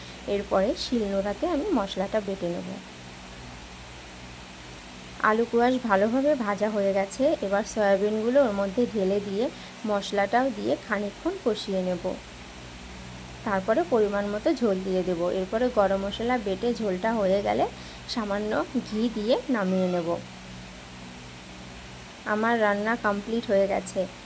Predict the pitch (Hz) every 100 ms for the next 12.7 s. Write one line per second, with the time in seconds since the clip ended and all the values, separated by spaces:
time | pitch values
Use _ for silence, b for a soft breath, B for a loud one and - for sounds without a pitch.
0 | - - 208 202 233 415 254 214 202 196
1 | - 214 202 - 302 - - 247 202 202
2 | 196 185 175 170 160 190 - - - -
3 | - - - - - - - - - -
4 | - - - - - - - - - -
5 | - - - - - - - - - -
6 | - - - - - 254 285 262 214 220
7 | - 294 330 214 - 240 247 330 392 -
8 | 349 349 214 196 226 208 196 185 - 190
9 | 208 185 185 220 240 269 294 214 - 226
10 | 247 254 - 185 185 180 - - - -
11 | - - - - 208 190 190 202 180 -
12 | - - 202 208 226 254